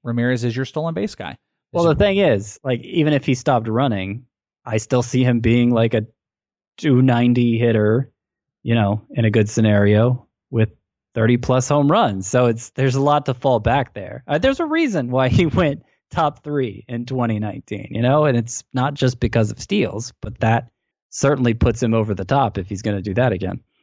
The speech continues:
Speaker 1: Public rec dot com slash F B T. Think about that favorite pair of raggedy old sweats. You love how comfortable they are. You can lounge in 'em.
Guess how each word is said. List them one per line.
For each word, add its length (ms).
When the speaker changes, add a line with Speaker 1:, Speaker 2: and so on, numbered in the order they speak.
Speaker 1:
Public 320
rec 280
dot 300
com 320
slash 340
F 240
B 240
T. 540
Think 200
about 240
that 180
favorite 480
pair 220
of 100
raggedy 600
old 300
sweats. 680
You 100
love 180
how 120
comfortable 520
they 160
are. 380
You 80
can 180
lounge 540
in 100
'em. 220